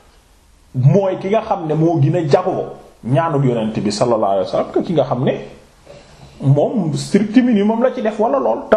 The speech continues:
pourtant ñi wax naa la, ñoom def nañu, wàññi nañu, ndax Alxuraan dane "muhalliqiina wa muqassiriin."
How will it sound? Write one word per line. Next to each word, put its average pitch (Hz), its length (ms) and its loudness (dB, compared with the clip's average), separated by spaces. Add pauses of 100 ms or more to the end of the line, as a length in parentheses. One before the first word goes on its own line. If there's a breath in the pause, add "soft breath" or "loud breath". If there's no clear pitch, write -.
pourtant 277 380 -2
ñi 247 120 2
wax 254 180 0
naa 240 140 2
la, 294 120 0 (120)
ñoom 226 300 0
def 240 160 -2
nañu, 247 280 0
wàññi 254 280 0
nañu, 254 180 0
ndax 220 200 0
Alxuraan 214 440 0
dane 220 160 -2
"muhalliqiina 208 720 -2
wa 240 60 -2
muqassiriin." 208 560 -2